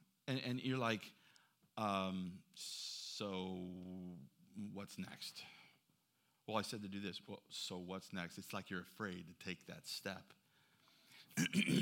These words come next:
And he told, he fl-, flat out told Joshua the destiny. I read it to you earlier. But he saw, Joshua saw with his own eyes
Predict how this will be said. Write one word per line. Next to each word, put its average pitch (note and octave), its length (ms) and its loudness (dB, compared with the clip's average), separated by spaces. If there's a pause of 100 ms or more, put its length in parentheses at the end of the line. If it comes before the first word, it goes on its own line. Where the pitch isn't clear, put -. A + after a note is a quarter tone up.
(440)
And A2 340 4 (840)
he D#3 180 8
told, D3 480 10
he F#3 260 6 (200)
fl-, - 260 -8
flat C4 380 12
out B2+ 180 12 (140)
told F3+ 320 8
Joshua A2 580 8 (460)
the G#2+ 60 -2
destiny. A2+ 580 2 (840)
I C#3+ 120 12
read F3+ 240 12
it F#3+ 120 12
to G3 100 6
you F3+ 180 6
earlier. F#3 420 4 (1500)
But B2 100 4
he F#3+ 240 6
saw, - 360 4 (340)
Joshua D#3 420 6
saw F#2+ 300 -2 (160)
with G2+ 100 -6
his G2 160 -2
own A2 200 0
eyes G2 480 -6